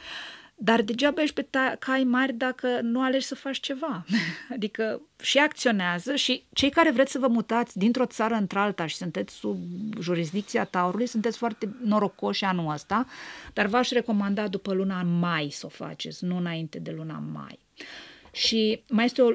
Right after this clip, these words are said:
o perioadă bună, anul ăsta bun, eu aș zice să spunem lucruri de bine și doar dacă e ceva foarte grav, să spun, „Bă, ai grijă, cade bomba.”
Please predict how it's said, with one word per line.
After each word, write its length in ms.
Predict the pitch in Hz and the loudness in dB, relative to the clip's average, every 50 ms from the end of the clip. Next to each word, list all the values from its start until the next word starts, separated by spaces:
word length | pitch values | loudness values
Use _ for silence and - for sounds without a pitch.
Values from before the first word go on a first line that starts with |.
| - | 4
o 120 | - 220 214 | 2 0 0
perioadă 380 | - 220 214 226 233 226 220 | 2 2 2 2 2 2 0
bună, 560 | 185 170 175 175 180 185 196 226 240 233 233 220 | 0 -2 -2 -4 -2 0 2 2 2 2 2 2
anul 260 | - 208 226 233 240 | 4 4 6 6 6
ăsta 240 | 247 247 - 226 220 | 4 4 2 0 -2
bun, 380 | 190 185 170 202 233 233 233 - - - _ _ _ _ _ _ _ - | 0 0 2 2 4 2 2 0 -4 -18 _ _ _ _ _ _ _ -4
eu 180 | - 262 320 | 0 0 2
aș 100 | 349 349 | 2 2
zice 200 | 285 302 - - | 0 0 -2 -2
să 120 | 277 - 247 | 0 0 0
spunem 280 | 233 - 220 208 202 | 0 2 0 0 0
lucruri 280 | 180 170 - 190 170 156 | 0 -2 -2 -4 -4 -2
de 100 | 151 175 160 170 160 151 | 0 0 -2 -2 -2 -2
bine 380 | 180 170 156 143 135 143 139 | -2 -2 -2 -2 -6 -8 -10
și 220 | 151 - - - - | -8 -8 -6 -6 -6
doar 220 | 185 202 208 214 | -6 -4 -2 -2
dacă 160 | 208 208 208 | -2 -2 -2
e 40 | 208 | -2
ceva 180 | 196 190 185 190 | -2 -2 -4 -4
foarte 320 | - - 180 170 - 160 | -4 -4 -6 -6 -6 -6
grav, 320 | 156 156 151 147 147 139 | -6 -6 -6 -6 -8 -10
să 140 | 135 - - | -12 -16 -18
spun, 180 | - - 156 143 127 | -14 -12 -10 -10 -8
„Bă, 180 | 139 147 143 135 135 | -8 -8 -8 -8 -8
ai 120 | 131 143 147 | -8 -8 -6
grijă, 320 | 151 143 143 143 143 143 - | -6 -6 -8 -8 -10 -10 -12
cade 220 | - - - - 147 | -14 -14 -12 -12 -12
bomba.” 220 | 143 - 151 147 | -12 -14 -14 -16